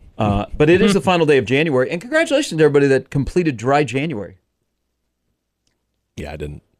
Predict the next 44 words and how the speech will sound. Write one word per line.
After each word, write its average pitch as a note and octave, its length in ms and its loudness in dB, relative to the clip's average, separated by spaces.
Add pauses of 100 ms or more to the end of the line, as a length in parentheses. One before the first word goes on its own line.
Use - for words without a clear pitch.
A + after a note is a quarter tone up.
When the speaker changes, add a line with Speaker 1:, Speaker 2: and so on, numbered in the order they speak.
(140)
Speaker 3:
Uh, - 140 -20
I - 40 -14
didn't - 180 -10
Speaker 1:
Jimmy? B2+ 160 0
Speaker 3:
even G2 120 0
attempt A2 300 -4
that. D#2 180 -10 (520)
Speaker 2:
I'm - 140 -14
trying A#2+ 320 -4
to F#2+ 120 -14
think. G2+ 300 -8 (100)
Nope. C#3 240 -2 (2500)
Did C3+ 160 0
not. A#2 400 -6 (1000)
Speaker 1:
All C#3 80 -16
right, C#3 200 -12
so - 80 -4
Speaker 3:
That C3 40 4
Speaker 1:
that B2+ 40 4
Speaker 3:
would B2 80 4
have G#2+ 60 0
been G2+ 220 0
ruined A2+ 320 4
at G#2 120 0
the G2+ 120 0
Creighton G#2+ 300 -4
game F2+ 160 -6
on E2+ 100 -8
Saturday E2 320 -8
for - 120 -18
me. D#2 180 -16 (680)
Although, A#2+ 360 2
no, B2+ 180 0
I, C#3+ 220 0
I D#3 140 0
had, C#3 260 -2
I C#3 60 0
had B2 140 0
a A2 40 -4
birthday G2 340 -6
this D2+ 160 -14
month D#2+ 200 -18
too. E2+ 180 -14
So. D#2 300 -16